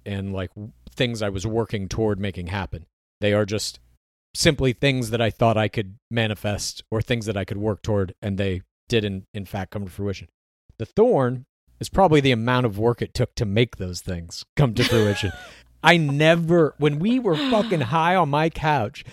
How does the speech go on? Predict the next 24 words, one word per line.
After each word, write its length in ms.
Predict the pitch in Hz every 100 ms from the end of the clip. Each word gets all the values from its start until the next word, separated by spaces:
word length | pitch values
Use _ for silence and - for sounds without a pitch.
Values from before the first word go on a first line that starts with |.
| - -
just 220 | 147 135
dicking 300 | 117 160 185
around 420 | 160 151 156 151 135
like, 200 | 160 339
"Well, 180 | 381
s-, 200 | 349 - _ -
oh, 160 | 330
we 120 | 349 359
should 140 | 320
start 180 | 415 254
a 20 |
podcast. 460 | 285 349 254 175 -
Maybe 180 | 285 330
we 140 | 320
could 140 | 277 330
write 180 | 285 294
a 20 |
book." 340 | 330 254 - _ _ _
I 100 | 156
was 180 | 170 156
like, 220 | 147 123 _ _ _
"Yeah, 320 | 269 294 294 110
I 100 | 185
wonder, 500 | 277 370 349 233